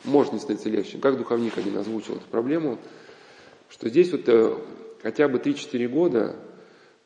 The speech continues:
необходимо, вот если есть такое, значит, возможность с духовником, но если нет, то это уже от себя добавляют книги какие-то, вот, ну, для тех людей, у кого нет духовника, вот эти лекции специально были задуманы. Обсудить не только вот свою проблему, там, как мне выйти из психоза,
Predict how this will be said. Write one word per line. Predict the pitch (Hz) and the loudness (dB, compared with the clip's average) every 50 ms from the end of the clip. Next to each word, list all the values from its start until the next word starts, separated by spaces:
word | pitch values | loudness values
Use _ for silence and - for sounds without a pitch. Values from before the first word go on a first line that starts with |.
| _ _ _ _ 226 220 - _ _ _ - - _ _ - | _ _ _ _ -20 -20 -20 _ _ _ -20 -20 _ _ -4
необходимо, | 110 110 110 110 - 123 117 123 143 135 113 | -2 0 0 2 2 0 2 2 0 2 0
вот | 104 104 | 0 -2
если | 104 98 - 104 101 98 101 98 95 90 92 101 | -4 -8 -6 -4 -4 -2 -2 -2 -4 -4 -4 -4
есть | 107 113 113 - - | -4 -6 -6 -6 -8
такое, | - 98 - 101 104 101 | -10 -8 -6 -4 -4 -4
значит, | 98 98 98 - - | -4 -6 -8 -8 -4
возможность | 107 104 104 113 117 110 104 101 95 - - | -2 -2 -2 -2 -2 -4 -4 -4 -6 -4 -4
с | 110 101 | -4 -4
духовником, | 98 110 107 - 127 123 131 135 131 - 190 185 151 | -4 -6 -6 -4 -4 -2 -2 -4 0 2 2 2 2
но | 127 | 2
если | 113 104 - 120 | 0 -2 -2 -2
нет, | 127 147 151 147 | 0 0 0 0
то | 117 | -2
это | 104 95 - - 98 | -4 -4 -4 -6 -8
уже | 92 98 98 | -6 -6 -6
от | - - 95 | -6 -6 -4
себя | - 101 110 | -2 -2 0
добавляют | 101 101 95 98 95 92 - - - - - - - | 0 0 -2 -2 -4 -4 -6 -8 -12 -14 -14 -12 -6
книги | - 147 165 160 143 | -4 -4 -4 -4 -4
какие-то, | 117 117 113 - - 104 98 - - - | -4 -4 -6 -6 -10 -10 -10 -10 -10 -12
вот, | - - - - _ _ _ _ _ - - - - - - _ - - | -12 -12 -20 -20 _ _ _ _ _ -20 -20 -20 -20 -20 -20 _ -10 -2
ну, | 123 135 | 2 4
для | 143 | 4
тех | 143 143 147 - | 6 6 2 2
людей, | 131 135 131 | 2 0 2
у | |
кого | 131 139 147 | 2 4 2
нет | 160 151 | 2 2
духовника, | 127 113 - 117 113 110 110 - 110 101 | 0 -2 -2 -2 -2 -2 -2 0 0 0
вот | 98 - - - | 0 -2 -8 -10
эти | - 113 | -6 -2
лекции | 127 151 151 - - | -2 -2 -2 -2 -12
специально | - - 120 117 110 104 | -8 -4 -2 -2 -2 -2
были | 101 107 95 | -2 -4 -2
задуманы. | 104 107 104 107 104 101 98 95 95 92 92 - - - - - - - - - - - - _ _ _ _ _ _ _ _ _ _ _ - | -2 -2 -2 -2 -4 -4 -2 -4 -4 -6 -8 -14 -20 -20 -20 -20 -20 -20 -20 -20 -20 -20 -20 _ _ _ _ _ _ _ _ _ _ _ -12
Обсудить | - - - - 139 139 135 - 156 113 - - - | -12 -10 -6 -4 -4 -4 -2 -2 -4 -4 -6 -8 -14
не | - 110 110 117 120 | -10 -6 -6 -4 0
только | - 180 190 185 175 | 2 2 4 4 2
вот | 151 - | 0 0
свою | - 139 131 | 0 -2 0
проблему, | - 120 120 117 123 123 113 98 95 101 98 - - | 2 2 0 2 2 2 2 2 0 -4 -4 -6 -4
там, | - 98 98 95 101 - | -4 -4 -4 -4 -6 -8
как | - - 123 113 107 | -4 -2 -2 -2 0
мне | 110 113 | -2 -2
выйти | 110 113 107 - 101 | -2 -2 -4 -4 -8
из | 92 | -10
психоза, | - - - 117 - 120 110 98 - - - - | -10 -10 -10 -6 -4 -2 -2 -2 -2 -4 -8 -10